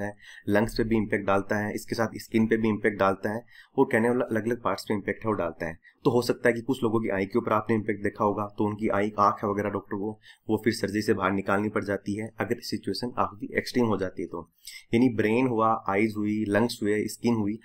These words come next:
अलग-अलग पार्टों पे आपका ब्लैक फंगल है वो इम्पैक्ट है वो डालता है। ट्रांसमिशन की अगर हम इस बात करें, यानी कैसे प्रचार इसका जो फैलाव होता है,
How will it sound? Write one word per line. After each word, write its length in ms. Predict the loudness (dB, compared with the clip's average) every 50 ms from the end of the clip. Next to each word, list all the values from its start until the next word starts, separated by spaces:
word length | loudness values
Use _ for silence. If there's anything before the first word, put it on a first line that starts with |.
| -18 -10 -2 2
अलग-अलग 360 | 4 4 4 4 0 -2 -2 -2
पार्टों 260 | -2 -2 -2 -4 -8
पे 140 | -4 -4 -4
आपका 220 | -2 0 2 2
ब्लैक 260 | 2 0 0 0 0 0
फंगल 320 | -2 -2 -2 -2 -2 -2
है 120 | -4 -6 -10 _ -6
वो 80 | -6
इम्पैक्ट 340 | -6 -4 -4 -6 -6 -6 -6
है 60 | -6
वो 160 | -6 -6 -6 -8 -10 -8
डालता 300 | -6 -6 -6 -8 -10 -16
है। 140 | -18 -18 -20 _ _ _ -20 -20 -20 -20 -10 0
ट्रांसमिशन 420 | 2 4 4 4 2 0 -4 -6 -6
की 120 | -6 -6
अगर 160 | -6 -2 -2 -2 -2 -2 -4
हम 80 | -6 -6
इस 100 | -4 -2
बात 160 | -2 -2 -2 -2 -4
करें, 100 | -6 -6
यानी 140 | -6 -6 -4
कैसे 320 | -2 -2 -2 -2 -2 -4
प्रचार 500 | -4 -4 -6 -6 -2 -2 -2 -2 -2 -4 -8
इसका 200 | -6 -2 -2 -2
जो 120 | -2 -2 -4 -4
फैलाव 280 | -4 -2 2 2 2 2
होता 260 | 0 -2 -8 -10 -12
है, 100 | -12 -12